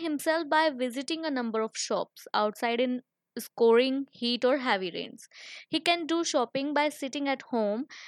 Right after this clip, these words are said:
visiting the desired e-commerce site and placing an order, uh, online. Uh, on, there are many sites, uh, that can be ebay dot com, Flipkart, Myntra, Amazon,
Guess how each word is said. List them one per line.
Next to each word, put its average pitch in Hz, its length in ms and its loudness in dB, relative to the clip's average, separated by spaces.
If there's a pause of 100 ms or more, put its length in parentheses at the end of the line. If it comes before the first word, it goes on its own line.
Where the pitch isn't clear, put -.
(160)
visiting 302 500 -2
the 349 180 2
desired 247 560 0
e-commerce 269 680 -2
site 233 400 -2
and 330 180 -6
placing 294 400 -6
an 349 180 -6
order, 226 600 -4 (680)
uh, 220 360 -4
online. 214 540 -4 (380)
Uh, 233 200 -8
on, 214 580 -10
there 233 140 -2
are 254 180 -2 (100)
many 226 520 -4
sites, 226 580 -4
uh, 311 240 -2
that 240 220 -6
can 233 240 -2
be 240 260 -4 (400)
ebay 226 300 0
dot 226 320 -2
com, 214 500 -2 (340)
Flipkart, 208 840 0 (540)
Myntra, 208 800 -2
Amazon, 208 720 -2